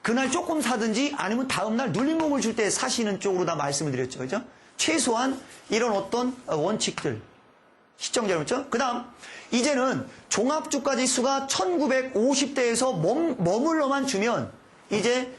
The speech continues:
밑바닥에서 이중바닥형의 패턴이 만들어져 있는 종목들이라든가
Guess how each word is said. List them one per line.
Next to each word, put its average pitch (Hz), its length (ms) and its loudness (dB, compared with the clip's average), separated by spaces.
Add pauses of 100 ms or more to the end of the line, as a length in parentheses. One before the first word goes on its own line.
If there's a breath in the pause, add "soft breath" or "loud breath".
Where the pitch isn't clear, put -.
(100)
밑바닥에서 262 1080 2
이중바닥형의 247 800 2
패턴이 240 340 -2
만들어져 208 460 0
있는 214 260 0
종목들이라든가 190 960 0